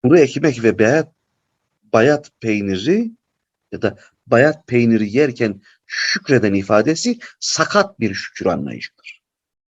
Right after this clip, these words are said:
Ama kuru ekmek ve beya-, e, bayat peynirden lezzet almak, içinde bulunduğu durum tadını çıkarma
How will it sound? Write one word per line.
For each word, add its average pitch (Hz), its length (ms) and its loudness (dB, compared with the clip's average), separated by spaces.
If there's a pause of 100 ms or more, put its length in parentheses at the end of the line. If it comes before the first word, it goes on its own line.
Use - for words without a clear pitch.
(1400)
Ama 190 240 2
kuru 190 280 0
ekmek 175 500 0
ve 120 320 -2
beya-, 156 320 4 (160)
e, 110 380 0 (380)
bayat 156 500 0
peynirden 127 840 0
lezzet 107 400 -2
almak, 208 440 -8 (1900)
içinde 202 480 0
bulunduğu 202 420 4
durum 147 540 0 (320)
tadını 143 280 4
çıkarma - 600 -8